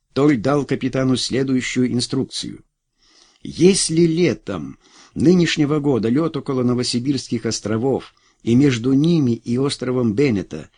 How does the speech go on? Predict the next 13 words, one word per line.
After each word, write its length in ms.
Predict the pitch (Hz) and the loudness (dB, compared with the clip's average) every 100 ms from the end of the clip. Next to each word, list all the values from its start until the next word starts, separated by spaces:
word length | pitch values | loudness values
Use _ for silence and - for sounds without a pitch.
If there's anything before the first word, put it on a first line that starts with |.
| _ _ | _ _
совсем 760 | - - 131 127 - 156 120 101 | -10 -2 -2 -2 0 2 2 2
не 220 | 131 208 - | 2 2 0
исчезнет 840 | 175 - - 156 120 92 65 58 - - _ _ - - - | -4 -4 2 4 4 0 -8 -14 -20 -20 _ _ -20 -20 -12
и 160 | - 165 | 4 6
не 120 | 165 | 6
дает 360 | 156 160 165 160 | 4 2 2 0
таким 340 | 143 139 131 | -2 0 0
образом 540 | 143 151 135 117 123 107 | 0 0 0 0 0 -2
плавать 440 | 104 127 107 95 | -2 -2 0 -2
«Заре», 520 | 92 110 101 196 170 - _ _ _ _ _ _ | -4 -4 -2 -2 -2 -8 _ _ _ _ _ _
то 160 | 170 | 0
предлагаю 640 | 190 170 147 147 131 110 98 | 2 -2 0 0 2 2 0
вам 320 | 127 180 165 | 0 0 -2